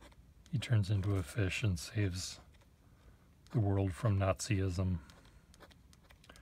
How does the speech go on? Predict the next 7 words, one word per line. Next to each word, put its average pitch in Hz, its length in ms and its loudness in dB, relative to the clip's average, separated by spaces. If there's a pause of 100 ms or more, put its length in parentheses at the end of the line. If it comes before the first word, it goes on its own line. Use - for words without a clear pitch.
(680)
This - 420 0
fish - 340 2
looks - 280 -2
like 98 180 0
it's - 180 -2
made 98 200 2
of 87 240 -4